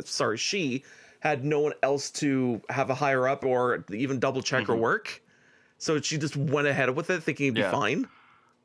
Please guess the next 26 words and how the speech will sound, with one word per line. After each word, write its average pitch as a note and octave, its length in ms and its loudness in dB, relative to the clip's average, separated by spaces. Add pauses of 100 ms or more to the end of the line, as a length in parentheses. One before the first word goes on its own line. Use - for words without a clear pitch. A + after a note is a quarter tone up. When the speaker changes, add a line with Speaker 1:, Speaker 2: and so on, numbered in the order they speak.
(140)
Speaker 2:
It D3+ 140 0 (720)
Speaker 1:
So, C3 560 2 (120)
Speaker 2:
Yeah, B2 260 2
Speaker 1:
yeah. A#2 180 2
Speaker 2:
so A2 460 0 (140)
the G#2+ 200 -6
Dylan C3 340 0
Mulvaney G#2+ 540 -2
stuff, E2 400 -4
to - 120 -10
explain F2+ 380 -8
to - 120 -14
the E2+ 60 -6
listeners, D#2+ 580 -10
is F2 100 -12
basically G#2 460 -4
Bud F2+ 280 -2
Light F2+ 220 -2
decided F2 400 -4
to D#2+ 80 -16
put F2 320 -4 (1300)
somebody B2+ 800 -2
who G#2+ 680 -6
has F#2 240 -4
been F#2 180 -6
playing, F#2+ 920 -4